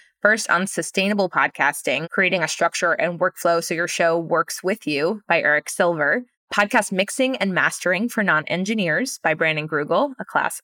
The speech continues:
I think I should take. And then how to make a living as a digital creator by Amanda McLaughlin. Now, these are an amazing gift for aspiring podcasters in your life and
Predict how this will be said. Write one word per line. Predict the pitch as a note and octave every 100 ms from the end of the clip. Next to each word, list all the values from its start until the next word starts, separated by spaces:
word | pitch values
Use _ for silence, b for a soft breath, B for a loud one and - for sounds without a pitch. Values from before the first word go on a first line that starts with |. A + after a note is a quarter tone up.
| -
I | D3+ C#3 - -
think | D#3+ D#3
I |
should | - D#3
take. | F#3+ C4 C4 - B B B
And | - A3+
then | B3
how | B3+ C#4
to | D4
make | D4
a |
living | A3+ A#3+ A3+ E3+ G3
as | F#3 G#3
a |
digital | F3+ F3+ G#3 F3+
creator | - G#3 C4+ - -
by | E3 E3
Amanda | D#3 E3+ E3+
McLaughlin. | E3+ E3 A#3 - - - - _ _ _ -
Now, | G3+ G3
these | A#3+ B3
are | C4+ -
an | A#3 A3+ A3
amazing | G3 F#3+ E3 F#3+ G#3+ F3
gift | D#3+ F#3 -
for | - E3+ E3
aspiring | - E3+ E3 D#3
podcasters | G3+ C#4+ B3 B3+ B3 A3
in | A3
your | G3+ F#3+
life | F3 F3 -
and | F#3+ F#3+